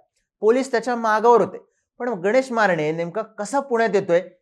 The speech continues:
याचा पोलिसांना अंदाज लागेना. तेव्हा त्यांनी रस्त्यातल्या ट्रॅव्हल्स चेक केल्या, गाड्यांची तपासणी केली आणि एका खासगी गाडीत त्यांना गणेश मारणे सापडला.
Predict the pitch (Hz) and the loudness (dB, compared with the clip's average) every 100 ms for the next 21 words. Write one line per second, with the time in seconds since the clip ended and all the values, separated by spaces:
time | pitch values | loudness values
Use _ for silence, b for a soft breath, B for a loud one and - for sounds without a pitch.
0 | _ 131 185 185 180 202 240 170 151 165 | _ -6 -6 -6 -2 -2 0 -4 -2 -2
1 | 165 175 175 180 175 175 170 _ _ _ | 0 0 2 4 4 0 -4 _ _ _
2 | _ 117 156 185 156 131 139 139 135 151 | _ -6 -2 -2 -2 -4 -4 -4 -2 -4
3 | 139 156 156 147 143 147 160 - 175 165 | -2 -4 -2 -2 0 -2 -4 -6 -6 -4
4 | 175 170 160 b b b 156 180 202 196 | -4 -4 -4 b b b 0 0 0 -4
5 | 208 202 196 240 262 269 214 202 202 - | -6 -4 -2 -4 -2 -2 0 0 -2 -12
6 | - 214 233 240 269 269 - 160 160 240 | -14 -8 -8 -4 -6 -8 -14 -12 -6 -2
7 | 247 202 165 175 170 180 196 180 135 196 | 2 2 2 -4 -6 -6 -6 -6 -6 -4
8 | 233 185 160 127 151 - 170 160 147 | -4 -4 -4 -4 -8 2 2 2 -2